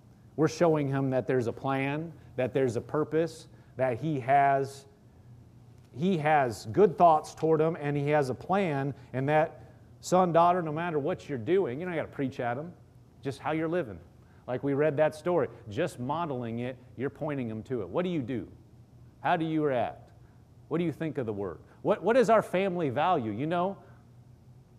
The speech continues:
you, w-, how, we know what our family values by how we spend our time. You know?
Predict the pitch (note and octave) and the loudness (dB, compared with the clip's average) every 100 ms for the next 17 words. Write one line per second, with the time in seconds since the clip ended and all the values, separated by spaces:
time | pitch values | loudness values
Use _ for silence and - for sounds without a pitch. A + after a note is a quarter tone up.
0 | - - - - - - - - - C#3 | -20 -20 -20 -20 -20 -20 -20 -20 -8 -6
1 | - - - - - - - - - - | -6 -12 -20 -20 -20 -20 -20 -20 -18 -18
2 | - - D#3+ G#3+ F#3 G3+ A#3+ G#3 E3+ - | -18 -4 2 4 2 4 6 6 4 2
3 | G3 F3+ C#3+ G#3+ G#3 C#3+ C#3+ C#3+ F3 D#3+ | 0 2 4 4 4 2 2 2 0 -2
4 | F#3 F3+ E3+ G3 F3 E2+ - - - - | -6 -6 -6 -8 -8 -12 -18 -20 -20 -20
5 | - - - - - - - - - - | -20 -20 -20 -20 -20 -20 -20 -20 -20 -20
6 | - - - - - - - - - - | -20 -20 -20 -20 -20 -20 -20 -20 -20 -20
7 | - - - - - B2+ C3+ F#3+ | -20 -20 -20 -20 -10 -4 -2 -2